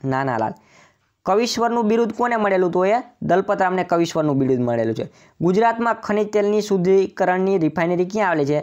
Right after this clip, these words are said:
તો એ આવેલી છે મામલાગાર, ઓકે, કોયલીની અંદર, કોયલીની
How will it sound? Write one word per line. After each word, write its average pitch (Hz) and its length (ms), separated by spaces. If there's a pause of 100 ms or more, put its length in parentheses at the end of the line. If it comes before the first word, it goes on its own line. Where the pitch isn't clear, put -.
(300)
તો 180 80
એ 185 60
આવેલી 175 220
છે 185 120
મામલાગાર, 165 840 (280)
ઓકે, 240 240 (420)
કોયલીની 170 560
અંદર, 117 160
કોયલીની 165 760